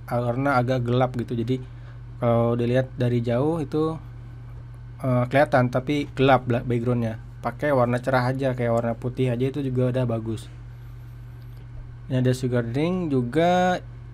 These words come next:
Ini U-nya membentuk cupnya ya.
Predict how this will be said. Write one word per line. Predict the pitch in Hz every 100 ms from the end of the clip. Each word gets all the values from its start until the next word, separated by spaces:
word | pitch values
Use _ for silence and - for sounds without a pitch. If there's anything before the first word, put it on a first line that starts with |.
| -
Ini | 147 151 165 180 180 180 180 180 - - - - - - 139
U-nya | 139 151 160
membentuk | 147 135 127 160 -
cupnya | 143 127 139
ya. | 127